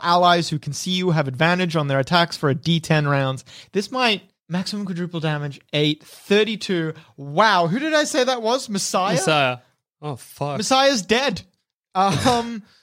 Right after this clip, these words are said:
Speaker 1: <laughs> yeah, so Messiah's head is cut off. Her look of surprise at being slain by the goblin she just slayed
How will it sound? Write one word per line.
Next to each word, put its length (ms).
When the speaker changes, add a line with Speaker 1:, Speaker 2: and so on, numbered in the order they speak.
Speaker 1:
<laughs> 320
yeah, 280
so 800
Messiah's 840
head 320
is 160
cut 320
off. 320
Her 220
look 340
of 140
surprise 1080
at 200
being 240
slain 460
by 140
the 120
goblin 480
she 360
just 360
slayed 480